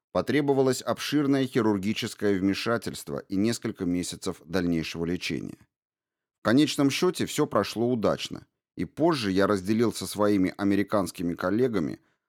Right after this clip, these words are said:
радость от того, что у столь чудовищно обезображенной девушки – было полностью восстановлено не только лицо,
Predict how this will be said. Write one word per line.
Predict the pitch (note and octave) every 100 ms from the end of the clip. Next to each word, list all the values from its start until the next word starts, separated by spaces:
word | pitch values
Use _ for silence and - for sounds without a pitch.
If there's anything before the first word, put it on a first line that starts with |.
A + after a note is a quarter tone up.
| -
радость | E2+ B2 D3 G#2+ -
от | E2
того, | - F#2+ A#2
что | - A2+
у | G#2+
столь | G#2+ - A2+
чудовищно | G2 A#2 G#2+ B2+ G2 - F2+
обезображенной | - F#2 F#2 G#2 G#2+ G#2 F2 F2 F2
девушки – | G2+ D3+ C3 - - - _ _ _ -
было | F2 C#3+ C3+
полностью | - D3+ E3 D#3 D#3 C3+
восстановлено | B2 - A#2+ B2+ C3 B2+ B2 A#2+
не | G2+
только | A2+ D#3 C#3+ A#2+
лицо, | A2 - - D2+